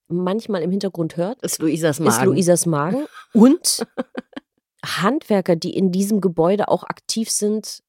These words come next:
Speaker 1: äh, fälschlicherweise, wie ich sagen muss, während wir unsere Aufnahme haben. Also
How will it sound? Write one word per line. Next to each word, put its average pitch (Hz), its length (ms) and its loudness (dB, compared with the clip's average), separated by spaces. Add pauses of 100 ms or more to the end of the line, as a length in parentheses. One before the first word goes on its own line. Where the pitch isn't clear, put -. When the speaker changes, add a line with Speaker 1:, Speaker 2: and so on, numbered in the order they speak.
(140)
Speaker 1:
äh, 180 220 -2
fälschlicherweise, 208 920 2
wie 190 100 0
ich 170 80 -4
sagen 165 200 0
muss, 165 200 0
während 165 260 -2
wir 175 160 -2
unsere 156 220 0
Aufnahme 113 340 -8
haben. 101 180 -6
Also 175 360 4